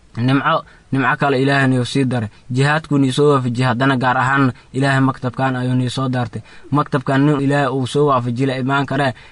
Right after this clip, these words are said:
ee awood adag isku keentay ma ahna. Ilaahay horta mar kasta ugu mahad celiya. Xilli walbaad Ilaahay horta tuugeeda waxaa warastaan Ilaahay inuu nii sugo,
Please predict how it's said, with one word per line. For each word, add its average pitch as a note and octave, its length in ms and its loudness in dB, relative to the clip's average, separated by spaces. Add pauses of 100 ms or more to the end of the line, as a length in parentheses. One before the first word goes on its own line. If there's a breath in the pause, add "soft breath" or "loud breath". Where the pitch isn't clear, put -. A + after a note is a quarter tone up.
ee C#3 160 -6
awood D3+ 320 2
adag C#3 300 -2
isku C3+ 180 -8
keentay B2+ 360 -2
ma C3 180 0
ahna. B2+ 140 -2
Ilaahay C3 280 -2
horta B2+ 200 -4
mar B2+ 160 0
kasta A#2+ 360 -4 (260 loud breath)
ugu C3 240 0
mahad B2+ 220 2
celiya. B2 380 -2 (240 soft breath)
Xilli D3+ 180 2
walbaad C3+ 400 2
Ilaahay D3 340 2
horta C3+ 340 -2
tuugeeda D#3 380 2
waxaa B2+ 200 2
warastaan B2+ 400 -2
Ilaahay C#3 260 0
inuu C3+ 140 2
nii C#3+ 200 2
sugo, A#2+ 260 -4